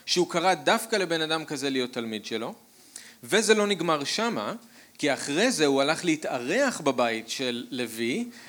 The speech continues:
והוא הצטרף לסעודה חגיגית עם עוד הרבה מוכסים וחוטאים, ולסופרים ולפרושים הייתה בעיה מאוד מאוד גדולה עם זה, ואז הם שאלו אם החוטאים ועם המוכסים,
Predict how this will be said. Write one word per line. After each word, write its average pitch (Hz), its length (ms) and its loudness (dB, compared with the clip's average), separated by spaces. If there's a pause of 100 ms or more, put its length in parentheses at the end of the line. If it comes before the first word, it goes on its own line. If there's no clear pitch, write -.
(120)
והוא 139 180 4
הצטרף 147 580 0
לסעודה 151 680 0
חגיגית 143 600 -2
עם 170 160 -2 (140)
עוד 196 300 0
הרבה 170 400 4
מוכסים 170 520 2
וחוטאים, 131 680 -4 (520)
ולסופרים 135 600 0
ולפרושים 143 640 2
הייתה 147 380 4
בעיה 139 600 2
מאוד 175 420 0
מאוד 135 260 0
גדולה 120 340 2
עם 113 160 -4
זה, 107 200 -8 (580)
ואז 131 220 2
הם 135 60 -4
שאלו 135 680 2
אם 123 200 -4
החוטאים 117 840 -2
ועם 117 160 0
המוכסים, 123 680 -4